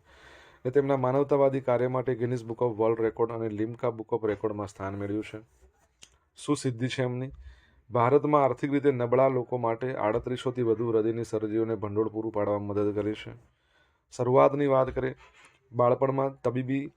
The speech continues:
મદદની જરૂરિયાતવાળા બાળકોને જોયા, પછી તેમણે આ કાર્ય માટે પોતાનું જીવન સમર્પિત કરવાનું વચન આપ્યું હતું. સંસ્થા અને મોડેલ, તેમની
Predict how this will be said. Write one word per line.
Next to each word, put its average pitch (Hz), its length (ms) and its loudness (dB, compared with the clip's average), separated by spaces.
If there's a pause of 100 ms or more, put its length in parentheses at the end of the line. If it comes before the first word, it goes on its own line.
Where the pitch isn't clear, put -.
મદદની 120 420 -2
જરૂરિયાતવાળા 117 640 0
બાળકોને 110 440 -2
જોયા, 107 360 0 (720)
પછી 113 200 -6
તેમણે 113 280 -2
આ 113 40 2
કાર્ય 107 280 0
માટે 110 240 -4
પોતાનું 107 380 -6
જીવન 101 240 -6
સમર્પિત 101 460 -10
કરવાનું 98 440 -6
વચન 95 280 -8
આપ્યું 98 300 -10
હતું. - 200 -18 (920)
સંસ્થા 135 420 0
અને 143 120 2
મોડેલ, 123 360 0
તેમની 135 400 -6